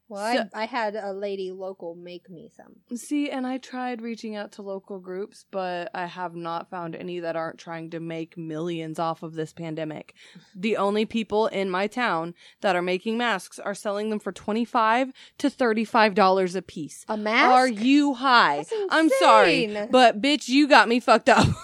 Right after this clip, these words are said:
Speaker 2: <laughs> I'm about to make my own. I'll hand stitch that motherfucker. I just, I haven't.
Speaker 1: <laughs>
Speaker 2: I'd never go out of my house unless I absolutely have to, so.
Speaker 1: Right.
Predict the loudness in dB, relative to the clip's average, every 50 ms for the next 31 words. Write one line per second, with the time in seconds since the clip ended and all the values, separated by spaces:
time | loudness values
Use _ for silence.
0 | 4 6 6 6 8 6 2 2 2 2 0 0 0 0 -2 -2 -2 -4 _ -20
1 | -20 -20 -10 -4 0 2 2 4 6 6 6 6 6 4 4 6 6 6 6 4
2 | 4 4 4 4 6 6 6 6 6 6 6 4 4 2 2 0 -2 _ _ _
3 | _ _ _ _ _ _ 2 4 4 4 6 4 4 4 4 2 0 0 0 0
4 | 2 2 2 2 4 4 2 2 2 0 0 0 0 2 4 4 4 4 4 0
5 | -4 -8 _ _ _ _ _ -20 -16 -12 -10 -10 -10 -10 -10 -6 -4 -2 2 2
6 | 2 4 2 0 -2 -4 -6 -8 -6 -6 -6 -4 -4 -4 -6 -6 -8 -10 -16 -8
7 | 2 6 6 8 8 6 4 4 6 6 6 6 4 4 6 6 6 6 6 6
8 | 8 8 8 6 6 4 2 0 0 2 0 0 -2 -2 -4 -4 -4 -2 -2 0
9 | 0 0 2 0 0 -2 -4 -8 -6 -4 -4 -4 -2 -4 -4 -6 -8 -10 -8 -8
10 | -8 -10 -8 -8 -6 -6 -6 -8 _ -14 -20 -18 -18 -18 -20 -20